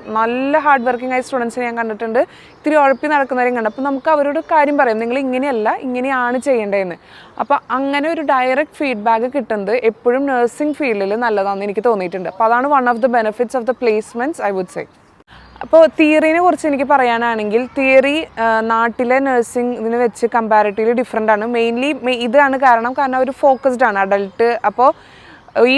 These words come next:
മൂന്ന് വർഷത്തിൽ ഈ അഡൽറ്റിനെ മാത്രമാണ് അവർ ഈ സ്പ്രെഡ് ഔട്ട് ചെയ്തേക്കുന്നത്. അപ്പോൾ ഈ സ്പ്രെഡ് ഔട്ടിൽ അവർ ഭയങ്കര കോൺസെൻട്രേറ്റഡ് ആണ് അവരുടെ ഈ സബ്ജക്ട്സ് അവർ ഡിവൈഡ് ചെയ്തേക്കുന്നത്. അപ്പോൾ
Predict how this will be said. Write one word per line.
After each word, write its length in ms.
മൂന്ന് 320
വർഷത്തിൽ 420
ഈ 20
അഡൽറ്റിനെ 600
മാത്രമാണ് 440
അവർ 180
ഈ 80
സ്പ്രെഡ് 400
ഔട്ട് 180
ചെയ്തേക്കുന്നത്. 440
അപ്പോൾ 160
ഈ 100
സ്പ്രെഡ് 460
ഔട്ടിൽ 260
അവർ 100
ഭയങ്കര 420
കോൺസെൻട്രേറ്റഡ് 720
ആണ് 160
അവരുടെ 360
ഈ 20
സബ്ജക്ട്സ് 500
അവർ 120
ഡിവൈഡ് 340
ചെയ്തേക്കുന്നത്. 540
അപ്പോൾ 240